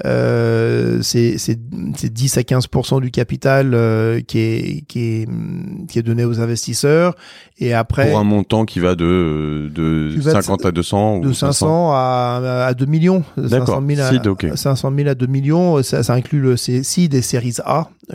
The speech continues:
Speaker 1: que, qui sont assez proches, euh, finalement.
Speaker 2: Mhm.
Speaker 1: Et puis, euh, et puis ensuite, je dirais qu'il y a une dilution globalement de vingt-cinq pour cent par tour de table.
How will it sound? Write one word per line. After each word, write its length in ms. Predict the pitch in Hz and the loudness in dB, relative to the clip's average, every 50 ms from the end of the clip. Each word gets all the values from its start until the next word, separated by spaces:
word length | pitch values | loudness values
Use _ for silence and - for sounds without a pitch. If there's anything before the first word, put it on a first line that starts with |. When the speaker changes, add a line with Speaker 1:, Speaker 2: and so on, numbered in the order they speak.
| 139 - | -10 -6
Speaker 1:
que, 320 | - 120 117 117 120 117 | -4 -4 -2 -2 -4 -4
qui 180 | 120 - - - | -6 -10 -14 -14
sont 140 | - 135 | -10 -6
assez 240 | 127 110 - - 107 | -6 -6 -6 -6 -8
proches, 420 | - - - - 151 151 - - - | -4 -4 -2 -2 -2 -2 -2 -4 -4
euh, 80 | 127 | -6
finalement. 600 | 113 - - 104 101 101 110 120 131 151 170 202 _ | -6 -4 0 0 2 4 4 2 2 0 -2 -4 _
Speaker 2:
Mhm. 200 | _ _ - - - - - - _ _ - | _ _ -20 -20 -20 -20 -20 -20 _ _ -2
Speaker 1:
Et 160 | 151 127 123 | -2 -2 -2
puis, 500 | 117 - - 151 165 180 180 180 180 - - - | -2 -2 0 2 2 4 4 4 2 0 -2 -2
euh, 960 | - 147 135 131 131 127 127 127 123 123 120 120 120 123 120 120 123 127 - - | -2 0 0 2 2 2 2 2 2 2 2 2 2 2 0 0 0 -2 -2 -2
et 180 | 165 127 120 | -2 -2 -2
puis 180 | - - - 143 | -2 -4 -2 -2
ensuite, 580 | 147 147 131 - - 170 175 156 - - 139 | 0 0 -2 -2 0 0 0 0 0 0 0
je 80 | 131 120 | 0 0
dirais 260 | - 143 131 139 160 - | 0 0 2 2 2 0
qu'il 140 | - 135 | 0 -2
y 100 | 127 127 | 0 2
a 20 | 123 | 0
une 100 | 123 123 | 0 0
dilution 600 | 120 127 131 123 131 123 - - 151 151 143 127 - _ _ _ - 131 120 117 123 | -2 -4 -4 -2 -4 -6 -4 -4 -4 -4 -4 -6 -12 _ _ _ -18 -18 -12 -4 2
globalement 500 | 143 151 151 131 139 139 143 151 160 151 | 2 2 2 2 0 0 0 0 0 2
de 100 | 127 120 | 2 2
vingt-cinq 320 | 120 127 127 - - 127 | 2 0 -2 -2 -4 -6
pour 240 | 117 - 113 117 - | -4 -6 -10 -8 -6
cent 180 | - 147 139 | -4 -4 -4
par 220 | 131 - 127 - - | -2 -4 -6 -4 -4
tour 160 | - 135 120 | -6 -4 -2
de 100 | 123 113 | -2 -2
table. 480 | 113 - 131 147 139 131 123 117 - | 0 0 0 0 0 -2 -6 -8 -10